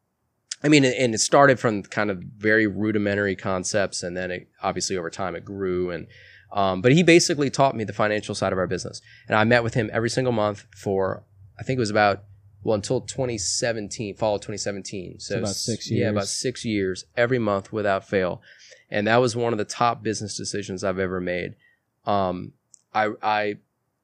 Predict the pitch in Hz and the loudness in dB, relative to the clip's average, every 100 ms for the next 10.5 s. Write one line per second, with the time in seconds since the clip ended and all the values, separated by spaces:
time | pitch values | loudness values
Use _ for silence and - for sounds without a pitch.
0 | _ _ 113 104 90 90 - - 123 - | _ _ -8 -6 -4 -6 -10 -2 0 4
1 | 160 160 - 135 127 113 117 104 - 139 | 4 4 2 2 2 2 2 2 4 2
2 | - 131 117 - - 110 92 95 104 95 | 4 4 4 0 -2 0 0 -2 -2 -2
3 | 92 101 92 90 92 107 104 95 95 90 | -4 -6 -8 -10 -6 -2 0 -2 -2 -4
4 | 87 92 92 - 98 95 92 53 - 50 | 0 0 -2 -4 -6 -4 -4 -4 -6 -10
5 | - - 110 107 113 - - - - 139 | -12 -12 -8 -6 -6 -8 -12 -14 -10 -6
6 | 120 117 - - - _ _ _ - 107 | -6 -6 -10 -14 -16 _ _ _ -4 -4
7 | 107 - - - - - - - - - | -4 -8 -14 -18 -20 -20 -20 -20 -4 2
8 | 117 113 110 - 110 104 98 104 117 - | 2 2 -2 -2 0 0 -2 -6 -12 -18
9 | _ - 139 143 160 143 135 127 - 127 | _ 0 8 10 10 6 4 2 2 0
10 | 117 120 - 120 110 | 0 -2 0 -2 -2